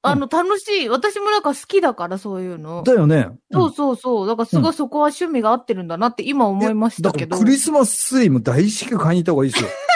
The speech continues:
Speaker 1: <laughs> ね。
Speaker 2: 巨大なもみの木を。
Speaker 1: いや、でも場所取るしな。
Speaker 2: いや、場所取る。だけど、だってほら、その電飾時間になってつくぐらいだから、
Speaker 1: <laughs>
Speaker 2: やっぱやった方がいいですよ。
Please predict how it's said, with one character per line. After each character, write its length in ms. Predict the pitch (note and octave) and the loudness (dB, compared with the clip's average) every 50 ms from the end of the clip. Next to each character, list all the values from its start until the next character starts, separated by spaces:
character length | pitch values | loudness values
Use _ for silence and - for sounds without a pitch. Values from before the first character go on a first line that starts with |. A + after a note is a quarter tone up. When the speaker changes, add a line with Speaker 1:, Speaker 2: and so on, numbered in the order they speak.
| A#4+ G#4+ | 0 0
Speaker 1:
<laughs> 280 | - - - - - - | -4 -12 -14 -14 -8 0
ね。 420 | E4 A4 C5 D5 D5+ C#5+ - - - _ _ _ _ - | 2 4 4 6 4 4 2 -2 -8 _ _ _ _ -4
Speaker 2:
巨 180 | - D#3 D#3+ | 0 2 2
大 220 | E3 E3 E3+ F3+ E3+ | 2 4 4 4 4
な 80 | F3 | 4
も 140 | E3+ E3+ E3+ | 4 4 4
み 120 | E3 D#3 | 4 4
の 80 | C#3+ B2+ | 4 2
木 160 | F4 F#4 B2 A2+ | 0 0 -2 -2
を。 140 | F2 - _ _ _ - A#3+ | -6 -8 _ _ _ -18 -12
Speaker 1:
い 40 | - | -6
や、 200 | - A#3+ A3+ A3+ | -4 -2 -2 -2
で 120 | A3 B3 A#3+ | -2 -2 -2
も 120 | A3 G#3 | -4 -4
場 180 | F3+ G#3+ A#3 B3 | -6 -6 -6 -6
所 140 | - G4 B4 | -2 -2 -4
取 100 | B4 - D5 D5+ D5+ C5+ | 0 2 2 2 2 0
る 60 | - | -2
し 120 | - D4 | -2 -2
な。 300 | A#3 A3 G3 G3+ A#3 C#4 E4 F4+ G4 G#4 G#4+ A4+ A4+ _ _ _ - | -2 0 0 0 0 0 0 0 0 0 -2 -4 -6 _ _ _ -2
Speaker 2:
い 60 | F3+ | 0
や、 140 | E3+ D3+ C3 | 0 0 0
場 140 | C3 D#3 | 0 0
所 160 | - B3+ D4 C4+ | 2 0 0 -2
取 180 | D#4 D4+ A3+ | -2 -2 -2
る。 80 | D#3 A2+ | -2 -2
だ 180 | C3 B2+ F3 A3 | -2 -2 -2 -2
け 200 | - F#4+ E4 B3 | -2 -2 0 2
ど、 180 | G#3+ F3+ D#3+ | 2 2 2
だ 100 | C#3 C#3+ | 2 0
っ 60 | C#3+ - | -2 -2
て 80 | - | -2
ほ 140 | A#2+ A#2+ C#3+ | -2 0 0
ら、 100 | B2 A2 | -2 -2
そ 100 | - A#2+ | -4 -6
の 60 | A#2 | -2
電 240 | A#2 B2+ C#3+ F#3+ B3+ | 2 4 4 4 4
飾 240 | - F4 C#4+ C4 G3+ | 4 2 2 2 0
時 160 | C#3+ C3 C3+ | 0 0 0
間 260 | - A3 D4 D#4+ D#4+ | 2 2 2 2 2
に 60 | D#4+ | 2
な 120 | D#4+ E4 E4+ | 0 0 0
っ 20 | |
て 100 | E4+ - | 0 -2
つ 160 | - - - | -2 -2 -2
く 120 | - B3 G#3 | 0 0 2
ぐ 100 | F3+ F3+ | 2 2
ら 100 | E3+ D3 | 2 2
い 60 | C#3 | 0
だ 80 | C#3+ B2+ | 0 0
か 100 | - B2 | -2 -2
ら、 280 | A#2 B2 B2 A2 G2 F2+ | -2 0 0 -2 -2 -2
Speaker 1:
<laughs> 80 | - - | -2 0
Speaker 2:
や 80 | - - | 0 0
っ 40 | - | 2
ぱ 60 | C3+ | 2
や 60 | C3 - | 0 2
っ 20 | |
た 140 | - D#4 D#4+ | 2 2 2
方 80 | - | 2
が 120 | - A3+ A#3 | 2 2 0
い 20 | |
い 20 | F3 | 0
で 60 | B2 | -2
す 60 | A#2+ | -2
よ。 60 | G#2+ | -6